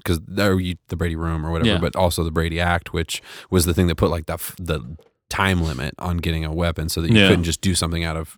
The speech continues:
Speaker 1: sheer impulsive rage. Um, but the thing is, is that that doesn't seem to have, that doesn't have much effect on the stuff we're seeing nowadays. These are, like,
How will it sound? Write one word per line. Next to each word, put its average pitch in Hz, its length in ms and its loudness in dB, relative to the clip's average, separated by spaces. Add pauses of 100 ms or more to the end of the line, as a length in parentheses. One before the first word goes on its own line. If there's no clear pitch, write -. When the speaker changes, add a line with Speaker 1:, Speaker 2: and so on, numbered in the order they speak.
Speaker 1:
sheer 85 580 -2
impulsive 82 540 -2
rage. 85 520 -2 (580)
Um, 90 280 4
but 87 200 2
the 95 280 2
thing 120 220 4
is, 117 140 6
is 82 160 0
that 87 200 0
that 95 160 2
doesn't 95 280 4
seem 95 200 0
to 82 80 0
have, 85 360 -2
that 101 180 -2
doesn't 92 180 -2
have 90 160 -2
much 87 180 -2
effect - 360 -2
on 82 120 -4
the 80 60 -6
stuff - 240 -6
we're 80 80 -6
seeing 76 280 -8
nowadays. 80 500 -8
These 113 160 0
are, 90 80 0
like, - 260 -8